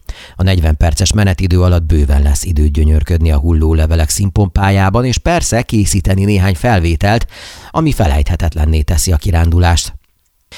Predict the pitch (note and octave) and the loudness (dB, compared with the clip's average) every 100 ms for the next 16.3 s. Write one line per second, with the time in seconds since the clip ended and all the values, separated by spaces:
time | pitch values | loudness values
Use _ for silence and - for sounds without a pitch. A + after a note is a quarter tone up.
0 | - - F2 B2 B2+ G#2 E2+ A2 G#2 F2 | -16 -4 -2 0 0 0 0 0 2 2
1 | A2 G#2 F#2 - F#2+ F2+ G2 F#2 D2+ C#2 | 0 0 0 0 -2 0 0 0 0 0
2 | G2 C#2+ D2+ E2+ G2+ - - G2 A2 A2+ | 0 0 0 0 0 0 -2 0 2 2
3 | B2+ A#2+ - _ - D2+ C2+ C2 - - | 2 0 -4 _ -6 -2 0 0 -2 -4
4 | - - A#2+ E2 D2+ - E2 C#2+ D2+ - | -8 -6 -2 -2 -2 -2 -2 0 -2 -2
5 | E2+ E2 D#2+ E2+ E2+ - E2+ F2+ - G2 | -2 0 0 0 0 0 0 -2 0 -2
6 | - F#2+ G2 F#2 F#2 F2+ E2 G#2 G#2+ - | 0 0 0 0 0 0 0 0 0 -2
7 | C#3+ D3+ C3+ A#2 G2 F#2+ F2 F#2 E2 E2 | -2 -2 0 0 2 2 2 2 2 0
8 | D2 G#2+ G2 F#2 G2 F2 D#2+ - - - | 2 2 0 0 -2 -2 -2 -6 -18 -8
9 | E2+ D#2 C2 C2 A#2 G2 F2 C2 B1 B1+ | -4 -2 -2 0 0 0 0 -2 0 0
10 | A#1 A#1 - - - - - - E3+ - | 0 -2 -4 -4 -14 -20 -12 -4 -4 -2
11 | C3+ A2 F#2 F#2 - B2+ - F2+ - A2+ | 0 2 2 0 0 0 0 0 0 0
12 | F2+ - D#2 - E2 - F#2+ E2 D#2+ D#2 | 2 0 -2 -4 -4 -2 0 0 0 0
13 | D#2+ - F2 E2+ E2+ G2 A2+ C3 F#3 B2+ | 0 0 2 2 2 0 -2 -4 -2 0
14 | F#2 - - - A#2 - D3+ D3 D3 E3+ | -2 -2 -6 -2 -2 -2 -2 -2 -2 0
15 | E3 E2+ D#2+ - - D#2+ D#2+ D#2+ - F2 | 0 0 0 0 2 2 2 0 0 0
16 | D#2+ F2 E2 | 2 0 -2